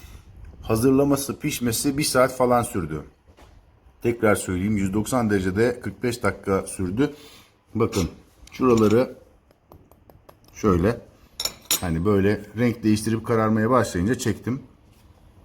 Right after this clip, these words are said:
Alt taraf da kıvamlandı. Müthiş bir tatlı, çok kolay, malzemesi az,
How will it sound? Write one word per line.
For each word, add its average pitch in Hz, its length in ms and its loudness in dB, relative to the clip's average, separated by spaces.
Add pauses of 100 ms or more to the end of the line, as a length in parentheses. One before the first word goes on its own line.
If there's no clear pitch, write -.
(160)
Alt 104 260 2
taraf 117 260 2
da 104 120 -6
kıvamlandı. 90 720 0 (600)
Müthiş 120 460 -2
bir 113 80 -8
tatlı, 120 560 0 (240)
çok 139 240 -4
kolay, 120 440 2
malzemesi 113 680 -2
az, 131 440 0